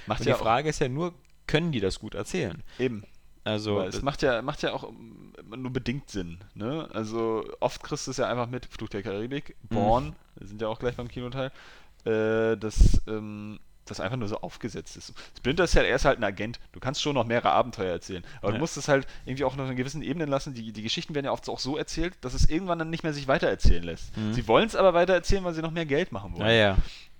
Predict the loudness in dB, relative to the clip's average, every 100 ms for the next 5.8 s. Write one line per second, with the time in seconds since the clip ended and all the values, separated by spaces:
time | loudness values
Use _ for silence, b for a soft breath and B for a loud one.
0 | -6 0 0 0 -4 0 4 6 4 2
1 | 0 0 2 10 10 10 6 0 0 2
2 | 4 4 4 2 0 0 -2 -4 -2 -2
3 | -2 -4 -2 0 0 0 0 -2 -2 -6
4 | -6 -6 -6 -6 -4 -2 2 2 0 -6
5 | -4 -2 0 -2 -4 B B -4